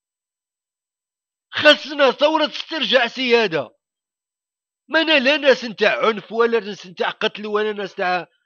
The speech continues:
وخ-، و-، وخاطي الفكرة الحزبية. أنا، أنا، أنا ما نفهمش في السياسة. خاطي الحزب. نهار اللي الشعب هذا ي-، ي-، ي-، ي-، يجت-، يقطع الدابر نتاع هاد، هاد، هاد ال-، هاد،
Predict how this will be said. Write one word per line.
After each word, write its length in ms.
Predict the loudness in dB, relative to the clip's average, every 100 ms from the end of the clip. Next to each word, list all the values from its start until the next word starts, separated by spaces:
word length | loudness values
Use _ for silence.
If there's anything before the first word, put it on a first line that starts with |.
| _ _ _ _ _ _ _
وخ-، 460 | -4 -2 -2 -2 -2
و-، 480 | -2 -4 -4 -6 -6
وخاطي 520 | 0 4 4 2 -4
الفكرة 400 | -10 -8 -2 0
الحزبية. 640 | 0 -2 -4 -4 0 0
أنا، 280 | 2 4 4
أنا، 240 | 4 2
أنا 100 | 2
ما 120 | 0
نفهمش 400 | -2 0 0 0
في 80 | -6
السياسة. 560 | -12 -8 -6 -8 -12 -20 _ _ _ _ _ _ _ _ _ _ _ _ _ _ _ _ _ _
خاطي 500 | 0 6 6 6 2
الحزب. 280 | -2 -2 -6 -12 -16 0
نهار 420 | 8 10 10 10
اللي 200 | 4 4
الشعب 420 | 4 6 6 6
هذا 400 | 6 6 4 2 -2 _ _ _ _ _ _ -2
ي-، 40 |
ي-، 460 | 0 2 0 0 0
ي-، 480 | -2 -2 -4 -6 -8
ي-، 60 | -10 0
يجت-، 640 | 6 8 8 4 0 -4 -6 -12 -6 0 6
يقطع 440 | 6 6 6 6 4
الدابر 560 | -2 6 8 8 6
نتاع 320 | 0 0 4 4
هاد، 140 | 2
هاد، 260 | 0 0 2
هاد 260 | 0 0
ال-، 160 | -6 -4
هاد، 200 | -4